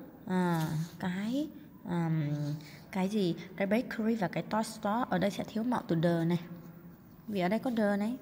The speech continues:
the toy store, ở đây sẽ là the bakery. Rồi, xuống bài dưới, đây là phần khi các bạn nhìn thấy nó gạch chân như thế này á, à, và trong cái, ờ, ờ, cái đề nó có cái từ này, front, à, front, thì chúng ta biết đây là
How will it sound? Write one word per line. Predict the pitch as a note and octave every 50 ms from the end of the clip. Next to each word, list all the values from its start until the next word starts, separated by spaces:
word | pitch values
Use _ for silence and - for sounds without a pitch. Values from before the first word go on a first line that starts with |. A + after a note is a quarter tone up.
| - - F#3
the | F#3 F3 F#3+ - -
toy | - G#3 A3+
store, | A3 - - - - A3+ A#3 C4+
ở | D4 C4+
đây | G3+ G3+
sẽ | G#3 - - G#3
là | G3 F3 E3
the | F3 F3
bakery. | E3+ E3+ F#3+ G3 F#3 - - F3+ E3 C#3+ D3+ - - - - - - - - - - -
Rồi, | G#3 A#3 A#3 G3
xuống | B3+ - G3 G#3
bài | G3 E3 D#3+
dưới, | - E3 E3 E3+ -
đây | A3+ B3+ A#3+
là | A3+ F#3
phần | - - F3 D#3+ D#3 D3+ D3+ - - - - - -
khi | - -
các | - C#4+ C4+
bạn | C#4 - -
nhìn | F3 E3 D#3
thấy | F3
nó | F3 A3
gạch | G#3+ A3+ G3 G#3+ -
chân | A3 A3 A3
như | G#3+ A3 A3
thế | A#3+
này | A#3+ G#3 F#3 F3 D3 D3 D#3
á, | D#3+ G#3 B3+ - - - - - - -
à, | - F3+ F3+ F3+ F3+ E3 D#3+ D#3+ F3+
và | F#3 F3+ E3 D#3+ -
trong | - G#3 G#3 G#3+ G#3 -
cái, | B3 B3+ B3+
ờ, | B3+ B3 B3 A#3+ B3 - - - - - -
ờ, | G3+ G3 F#3+ F#3 F#3 -
cái | A3+ G3+
đề | G3 G3 F#3+ F3
nó | E3+ F3+ F3+
có | F3+ F3 F3
cái | F#3 - A#3 -
từ | A#3+ A3+
này, | G#3+ G3+ F3+ D#3+ - - - - - - - - - -
front, | - F3+ F3 E3+ F#3 F#3+ F#3+ E3+ C#3+ - - - - - - - - - - - - - - - - - - -
à, | - G3+ G3 F3+ D#3+ - -
front, | - F3+ E3+ F3 F3 F#3 F3 D#3 C#3 - - - - - - - - - - -
thì | - - F3+
chúng | - E3+ F3+
ta | - F#3+ F3+
biết | F#3+ G3 A3 B3+ D4+ D4+ -
đây | G3+ F#3+ F3+
là | E3+ D#3+ D3 C3